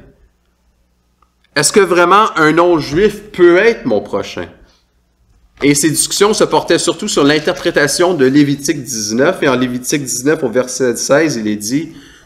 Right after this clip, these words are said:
Tu ne répandras point de calomnie parmi ton peuple, tu ne t'élèveras point contre le sang de ton prochain. Je suis l'Éternel. » Et plusieurs spécialistes se basaient pour ce passage,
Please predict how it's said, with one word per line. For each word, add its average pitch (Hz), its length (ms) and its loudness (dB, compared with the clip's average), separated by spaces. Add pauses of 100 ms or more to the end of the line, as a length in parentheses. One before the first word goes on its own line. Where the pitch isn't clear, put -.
Tu - 180 -2
ne 135 140 6
répandras 147 800 0
point 180 400 2 (140)
de 120 140 0
calomnie 151 640 2
parmi 123 360 -2
ton 117 200 -2
peuple, 135 400 -4 (400)
tu - 200 -6
ne 135 120 6
t'élèveras 175 640 0
point 143 360 -2
contre 131 320 -4
le 113 180 0
sang 147 300 -2
de 131 100 -4
ton 110 200 -4
prochain. 104 580 -8 (520)
Je - 180 -6
suis 180 260 -6
l'Éternel. » 90 680 -6 (840)
Et 147 120 2
plusieurs 180 380 2
spécialistes 180 560 0
se 165 60 2
basaient 156 360 2
pour 156 140 -8
ce - 100 0
passage, 156 840 0